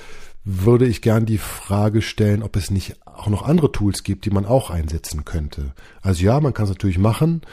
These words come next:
aber man kann auch einfach eine Prioritätenliste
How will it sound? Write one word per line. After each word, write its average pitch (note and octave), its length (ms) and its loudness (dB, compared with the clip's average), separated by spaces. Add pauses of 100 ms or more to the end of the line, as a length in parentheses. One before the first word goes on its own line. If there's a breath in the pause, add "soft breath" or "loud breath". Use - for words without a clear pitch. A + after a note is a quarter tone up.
(520 loud breath)
aber G2+ 240 4
man G2+ 180 2
kann G#2+ 240 0
auch G#2 240 -2
einfach F#2+ 540 -2 (340)
eine G2 220 4
Prioritätenliste C#3 1120 2